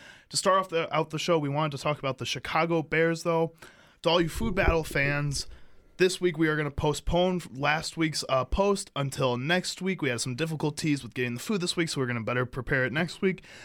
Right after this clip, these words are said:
Come back, have a great, uh, episode for you guys. Maybe even something a little special, maybe a double battle. We'll see. We'll see how it goes. Um, but until then, we'll,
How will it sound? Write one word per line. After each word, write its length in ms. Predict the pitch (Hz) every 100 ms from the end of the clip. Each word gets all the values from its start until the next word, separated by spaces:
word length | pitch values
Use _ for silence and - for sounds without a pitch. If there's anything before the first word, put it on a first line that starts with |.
| - -
Come 180 | 175
back, 260 | 160 156 147
have 120 | 156
a 60 | 135
great, 440 | 123 135 147 147
uh, 280 | - 120 120
episode 400 | 113 123 - 131
for 140 | 123 127
you 80 | 123
guys. 240 | 123 120
Maybe 240 | 127 123
even 220 | 123 117 117
something 340 | 123 110 117
a 60 | 104
little 220 | 110 104
special, 360 | - 135 127
maybe 280 | 131 117 117
a 80 | 110
double 340 | 107 120 120
battle. 360 | 113 120 123 139
We'll 140 | 123
see. 320 | 120 - 147 156 - - -
We'll 80 | -
see 140 | -
how 160 | 135 127
it 100 | 135
goes. 360 | 156 170 208 - - - _ _ -
Um, 540 | 160 160 156 - - -
but 400 | 214 208 196 _ _ _ _ _ -
until 320 | 143 - 208
then, 380 | 190 185 180 165
we'll, 440 | 147 143 131 -